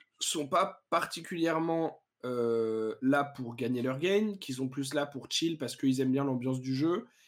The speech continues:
ils aiment bien, euh, la communauté, ils aiment bien, euh, le design des cartes. Euh,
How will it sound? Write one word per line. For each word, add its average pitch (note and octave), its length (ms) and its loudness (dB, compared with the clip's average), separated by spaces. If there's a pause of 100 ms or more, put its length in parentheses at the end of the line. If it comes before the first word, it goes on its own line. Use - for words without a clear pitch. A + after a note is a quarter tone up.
(160)
ils C3 140 0
aiment C3 160 4
bien, C#3+ 340 4
euh, B2+ 180 0
la A#2+ 120 0
communauté, C3 760 2
ils C3 140 2
aiment C3 160 4
bien, C#3 220 2
euh, C3 60 2
le B2 120 0
design A#2+ 380 -2
des C3 100 2
cartes. - 340 -2 (540)
Euh, C#3 140 -2